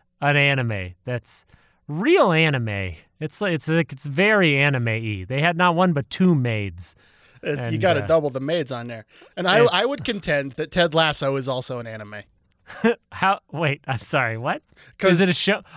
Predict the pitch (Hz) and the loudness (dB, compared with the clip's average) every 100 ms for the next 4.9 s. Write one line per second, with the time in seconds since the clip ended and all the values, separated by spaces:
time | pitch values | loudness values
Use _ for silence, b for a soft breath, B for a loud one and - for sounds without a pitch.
0 | B 233 269 277 294 - 311 311 302 277 | B 6 6 6 2 2 4 4 4 2
1 | - - - 294 302 - 277 262 240 226 | 2 0 6 6 6 4 4 6 6 4
2 | 220 208 185 - 240 247 233 214 233 220 | 6 6 4 2 6 8 8 6 4 4
3 | 233 247 240 226 208 196 165 143 117 170 | 6 6 8 8 8 6 4 2 -4 -8
4 | - 233 285 226 190 170 160 113 | 0 2 4 2 2 2 2 2